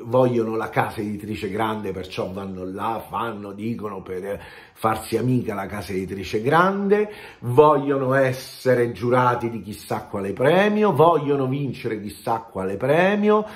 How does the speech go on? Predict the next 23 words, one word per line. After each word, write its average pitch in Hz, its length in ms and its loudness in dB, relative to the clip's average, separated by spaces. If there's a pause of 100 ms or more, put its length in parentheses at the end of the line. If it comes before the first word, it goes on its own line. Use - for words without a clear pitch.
(240)
vogliono 165 600 4
stare 151 680 2
dietro 143 420 -2
la 135 140 0
telecamera 131 720 0
intervistati 120 1120 0
da 113 140 -4
Rai 117 200 -2
uno, 120 240 -4
Rai 117 160 -2
due, 123 220 0
Rai 113 180 0
tre, 123 280 0
La 110 180 -2
sette, 120 420 0
il 107 140 -6
cazzo 113 400 -4
e 107 60 -2
vi 113 140 -6
si 143 140 -2
frega. 196 500 -2
Invece 180 380 -4
noi 92 580 -6